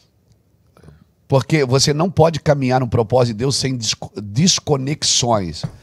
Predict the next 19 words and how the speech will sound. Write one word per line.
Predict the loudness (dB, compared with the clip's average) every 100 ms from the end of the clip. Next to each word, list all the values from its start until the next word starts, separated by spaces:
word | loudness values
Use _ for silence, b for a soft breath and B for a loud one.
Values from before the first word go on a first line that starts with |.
| B B B B
E | 0
nós | 2 2
trabalhamos, | 2 2 2 0 0
falamos | 0 2 0
muito | -2 -2
de | -4
unidade, | -4 -4 0 2 2 -2 -8 -14 _ -20 -20 _ _ _ _ _ _ _ b b b b
é, | -6 -2 -2 -2 -6 -10
mas | -8 -4
a | -4
unidade, | -4 -2 0 0 -2 -6
ela | -8
é |
no | -8
espírito. | -8 -6 -6 -8 -8
Então, | -10 -8 -10
tipo | -8
assim, | -4 -4 -4
ó, | -8